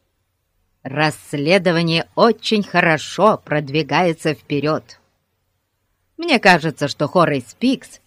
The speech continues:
не имел к этому никакого отношения. Совсем никакого. Уверен, что мистер Вонюнг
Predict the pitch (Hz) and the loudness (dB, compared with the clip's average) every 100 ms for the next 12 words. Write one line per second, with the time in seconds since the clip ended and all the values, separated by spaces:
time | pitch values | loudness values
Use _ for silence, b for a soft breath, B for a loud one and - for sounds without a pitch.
0 | _ _ 240 269 269 269 339 240 240 226 | _ _ 2 4 6 4 2 2 0 2
1 | 180 156 156 285 359 214 214 185 160 147 | 0 0 0 0 0 0 2 2 0 -2
2 | 135 - - - - - _ _ _ - | -6 -8 -12 -12 -16 -20 _ _ _ 2
3 | 208 156 - - 254 277 180 131 - 107 | 4 4 0 0 2 2 2 -4 -6 -8
4 | 101 - _ _ _ _ _ _ _ _ | -8 -16 _ _ _ _ _ _ _ _
5 | 147 156 139 185 170 135 101 - _ _ | -4 -2 2 4 4 2 -6 -12 _ _
6 | - - 160 151 143 208 214 - 196 156 | -20 -4 -2 0 2 2 2 2 2 2
7 | 123 151 208 262 247 170 - | 0 4 6 8 4 0 -6